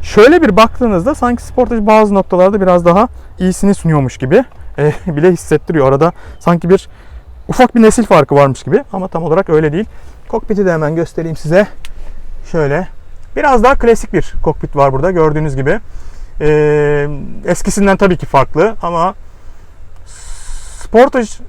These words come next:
Sportage daha modern gözüküyor. Sportage sanki bilmiyorum daha güzel değil ama daha modern gözüküyor. Burada tabii kalite algısı bambaşka seviyede. Her yerde güzel malzemeler, deri, e, kaplamalar vesaireler kullanılmış.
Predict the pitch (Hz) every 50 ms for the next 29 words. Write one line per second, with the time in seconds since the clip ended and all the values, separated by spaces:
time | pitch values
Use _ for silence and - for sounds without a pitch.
0 | - - - - - - 233 269 - - - - 233 247 226 185 165 127 139 131
1 | 120 117 113 - - - 113 110 - - - - 151 143 - - 143 - - 156
2 | 143 135 147 151 160 - - - - - - - - 165 151 131 117 110 139 147
3 | 160 165 175 156 151 139 147 151 143 147 160 220 269 247 175 175 160 147 147 156
4 | 156 151 147 156 165 - 135 120 - 262 220 214 196 202 - 208 196 180 - 185
5 | 185 - 202 185 180 170 151 - - 180 185 - - - - - - 160 165 175
6 | 170 165 156 - - 175 - - 139 131 127 123 165 220 - - - - - -
7 | 160 151 147 147 139 139 147 143 139 131 143 139 135 135 131 131 123 135 135 131
8 | 131 123 117 135 139 139 143 143 143 - - - - - - - - 135 127 127
9 | 123 123 123 120 120 120 - - 151 - - 143 127 131 131 127 123 127 135 139
10 | - 156 147 139 143 139 135 135 135 - - - - - - - - - - -
11 | - 160 160 156 151 143 131 127 160 233 247 - - - - -